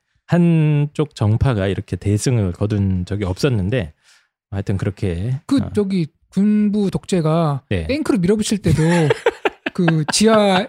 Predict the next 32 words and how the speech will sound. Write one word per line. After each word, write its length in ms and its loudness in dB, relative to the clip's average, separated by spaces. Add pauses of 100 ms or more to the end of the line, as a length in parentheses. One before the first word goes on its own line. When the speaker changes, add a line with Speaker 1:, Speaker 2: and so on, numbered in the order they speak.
Speaker 2:
세력들이 760 0
잔존해가지고 680 2
이 140 0
정도까지 540 0
일방적이지 460 4
않았던 300 2
것 80 2
같은데. 540 0 (300)
예. 240 -2 (240)
Speaker 1:
그런가요? 600 -4 (520)
알겠습니다. 960 -4
그래서 440 0 (240)
뭐 60 -6
세상에 600 0
어쨌든 420 0
뭐 680 0
이런 220 2
평가가 340 2
있더라고요. 540 0
대한민국의 640 2
주류의 1600 2
어떤 240 -2
흐름이 300 2
바뀌는 460 -2
것 120 0
아니냐. 540 -2
Speaker 2:
저도 160 2
거기서 220 2
본 100 2
것 80 0
같아요. 220 -2
Speaker 1:
그쵸, 180 -2